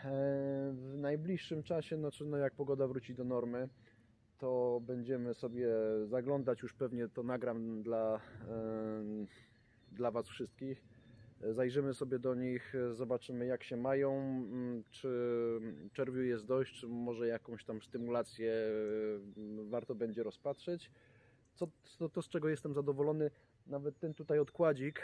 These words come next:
e, który robiłem, już nie pamiętam, chyba w lipcu. Musiałbym spojrzeć w notatki. E, nawet on ma się bardzo dobrze i,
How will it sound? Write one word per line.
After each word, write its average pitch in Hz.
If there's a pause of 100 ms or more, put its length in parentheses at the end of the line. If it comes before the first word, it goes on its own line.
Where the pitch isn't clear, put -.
(180)
e, 135
który 139
robiłem, 135 (960)
już 131
nie 143
pamiętam, 131
chyba 123
w 104
lipcu. 214 (880)
Musiałbym 131
spojrzeć 131
w -
notatki. 139 (260)
E, 139
nawet 160
on 170
ma 156
się 151
bardzo 139
dobrze 120
i, 117